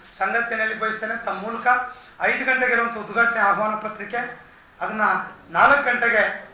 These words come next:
ಆಗಿದೆ ಉದ್ಘಾಟನೆ. ನಾಲ್ಕು ಗಂಟೆ ಕರೆಕ್ಟಾಗಿ ಶಾರ್ಪ್ ಪ್ರಾರಂಭವಾಗಿ ಐದೂವರೆ ಕಾರ್ಯಕ್ರಮವನ್ನ ಮುಗಿಸ್ತೇವೆ. ಇನ್ನು ಆರು ಆರೂವರೆಯಿಂದ ಕಲ್ಚರಲ್ ಪ್ರೋಗ್ರಾಮ್ as usual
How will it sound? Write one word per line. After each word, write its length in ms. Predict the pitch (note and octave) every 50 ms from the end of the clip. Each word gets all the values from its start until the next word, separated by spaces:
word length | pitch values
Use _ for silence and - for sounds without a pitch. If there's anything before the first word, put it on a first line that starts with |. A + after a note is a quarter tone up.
| - -
ಆಗಿದೆ 360 | D3+ F3+ G#3+ - A#3+ A#3+ A#3
ಉದ್ಘಾಟನೆ. 520 | A3 G#3+ G#3 G3+ G3 A3 A3+ A3+ A3+ A3+ G3
ನಾಲ್ಕು 240 | G3 G#3+ A#3 A3+ -
ಗಂಟೆ 180 | A3 B3 A3
ಕರೆಕ್ಟಾಗಿ 800 | G#3 - G3+ G#3 B3 C#4 - B3+ B3 B3 C4+ C#4 C#4+ - - - - - - -
ಶಾರ್ಪ್ 260 | - G#3+ A3+ A3+ A3+
ಪ್ರಾರಂಭವಾಗಿ 720 | - G#3+ A3 A3 G#3+ G#3+ A3+ A3+ A3+ G#3+ F3 - - - - - -
ಐದೂವರೆ 520 | E3 A3 A#3 B3 C4+ B3+ A3+ A#3 A#3 - -
ಕಾರ್ಯಕ್ರಮವನ್ನ 560 | G#3 G#3 G#3 G3+ G#3 G3+ G3 G3 G#3 G#3+ G#3+ G3 - - - - - - - -
ಮುಗಿಸ್ತೇವೆ. 460 | F3 G3+ A3 G#3+ G#3+ - A#3+ A#3+ B3+
ಇನ್ನು 140 | B3 G#3+ G3
ಆರು 180 | A3 A3+ A3+ A3+
ಆರೂವರೆಯಿಂದ 440 | A#3 A3 G#3+ G#3+ G#3+ G#3 G#3+ G#3+ A3+ A3 F3+ - - - - - - - -
ಕಲ್ಚರಲ್ 460 | - G#3 - - A#3+ - A3+ G#3+ G#3
ಪ್ರೋಗ್ರಾಮ್ 360 | F#3 G#3 G#3 G#3 G#3 G#3+ G#3 F#3+
as 360 | F#3+ G#3 G#3+ - A3 A3 G#3+
usual 200 | F3+ A#3+ C4